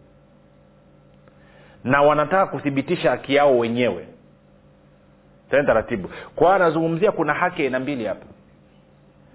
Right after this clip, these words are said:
Kuna haki ya Mungu na kuna haki ya kibinadamu. Tunakwenda sawa sawa? Na anasema shida ni kwamba kwa kuwa hawaijui haki ya Mungu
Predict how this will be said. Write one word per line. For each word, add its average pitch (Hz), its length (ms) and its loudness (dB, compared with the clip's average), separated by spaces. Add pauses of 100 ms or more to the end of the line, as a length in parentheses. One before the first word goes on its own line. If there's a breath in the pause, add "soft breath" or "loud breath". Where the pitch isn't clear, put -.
(320 loud breath)
Kuna 143 280 2
haki 185 540 -2
ya 123 200 2
Mungu 240 420 0 (640)
na 131 160 0
kuna 139 280 0
haki 180 400 -4
ya 123 60 -2
kibinadamu. 123 580 0 (1900)
Tunakwenda 123 400 -2
sawa 117 180 2
sawa? 120 240 0 (440 loud breath)
Na 139 120 2
anasema 151 420 0
shida 214 220 2
ni 143 100 -2
kwamba 190 380 0
kwa - 360 -4
kuwa 214 220 0
hawaijui 143 480 -2
haki 175 300 -2
ya 123 60 -4
Mungu 165 360 -6